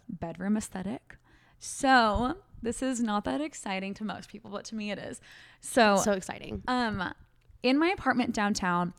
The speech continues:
Speaker 1: very modern, very chic, but because it was so modern, it didn't feel, like, homey and cozy and, like,
Speaker 2: Lived in.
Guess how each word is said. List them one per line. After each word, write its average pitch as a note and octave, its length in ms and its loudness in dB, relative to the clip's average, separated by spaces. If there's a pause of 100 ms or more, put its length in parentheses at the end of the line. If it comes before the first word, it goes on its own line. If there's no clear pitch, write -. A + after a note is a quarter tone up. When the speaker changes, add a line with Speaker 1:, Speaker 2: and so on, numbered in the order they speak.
(140)
Speaker 1:
very C4 280 2
modern, A#3+ 580 6
very G#3 300 4
chic, G#3 440 0 (460)
but A#3+ 380 6
because A#3+ 340 4
it - 80 2
was A3+ 100 2
so A3 180 4
modern, F#3 420 4
it G3 80 -2
didn't C#4 240 -4
feel, A3+ 180 -2
like, A3 180 0 (180)
homey F3+ 540 -2 (240)
and G#3 160 2
cozy G3+ 640 0
and, F#3+ 260 0
like, F3+ 280 -4 (140)
Speaker 2:
Lived F3+ 360 -2
in. E3 280 -4